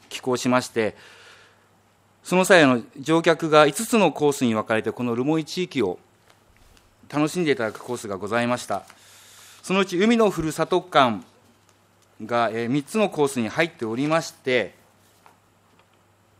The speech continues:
延べ三百七十六人の方が立ち寄ったことになってるんですよね。えー、このような、えー、そういう方々たちがですね、せっかく来ていただいた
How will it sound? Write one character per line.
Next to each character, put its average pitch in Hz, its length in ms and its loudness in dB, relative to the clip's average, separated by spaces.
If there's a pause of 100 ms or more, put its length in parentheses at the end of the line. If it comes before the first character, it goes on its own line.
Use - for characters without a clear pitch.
(1600)
延 180 120 4
べ 147 200 4
三 214 200 6
百 160 180 2
七 170 180 2
十 180 140 0
六 147 200 -2
人 190 140 0
の 170 80 -2
方 135 200 -2
が 113 80 -4
立 127 180 -6
ち - 80 -8
寄 120 60 -2
っ 120 40 -6
た 131 100 -4
こ 139 80 -6
と 131 80 -4
に 107 60 -6
な 107 120 -4
っ - 60 -20
て 107 60 -14
る 101 60 -10
ん 95 40 -14
で 90 80 -16
す - 100 -16
よ 87 80 -10
ね。 113 200 -6 (920)
え 127 140 2
ー、 - 20 -12
こ 170 140 0
の 180 80 4
よ 220 120 8
う 214 40 6
な、 147 360 6
え 107 240 -8
ー、 104 60 -8
そ 156 100 -6
う 147 40 0
い 156 60 0
う 160 60 -2
方 170 160 -2
々 160 140 -2
た 139 40 -8
ち 123 100 -10
が 98 80 -4
で 92 60 -12
す - 60 -12
ね、 110 80 -8
せ 147 120 0
っ - 20 -6
か 151 120 2
く 139 100 -12
来 - 20 -18
て 160 80 0
い 135 40 -6
た 131 60 -4
だ 120 80 2
い 107 80 -2
た 98 280 2